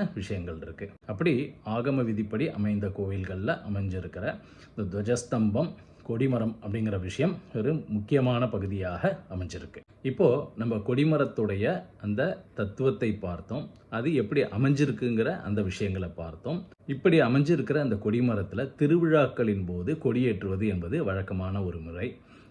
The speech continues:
இதுல சிவன் கோவில்களில் நந்தி அமைந்த கொடியையும், அம்மன் கோவில்களில் சிம்மம் அமைந்த கொடிகளையும், பெருமாள் கோவில்களில் கருடன் அமைந்த கொடியையும், முருகன் கோவில்களில்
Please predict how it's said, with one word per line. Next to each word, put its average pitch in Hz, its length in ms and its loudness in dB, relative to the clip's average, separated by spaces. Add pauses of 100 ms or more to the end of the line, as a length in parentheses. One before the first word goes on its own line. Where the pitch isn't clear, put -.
இதுல 170 200 4 (240)
சிவன் 160 420 4
கோவில்களில் 113 720 4 (300)
நந்தி 131 500 2 (280)
அமைந்த 107 420 4 (160)
கொடியையும், 92 580 -4 (540)
அம்மன் 156 420 4
கோவில்களில் 117 720 4 (160)
சிம்மம் 156 560 4
அமைந்த 107 360 2
கொடிகளையும், 87 720 -4 (260)
பெருமாள் 139 460 6
கோவில்களில் 107 640 2 (160)
கருடன் 135 480 4 (100)
அமைந்த 104 400 2 (120)
கொடியையும், 82 560 -4 (560)
முருகன் 147 440 4
கோவில்களில் 117 640 2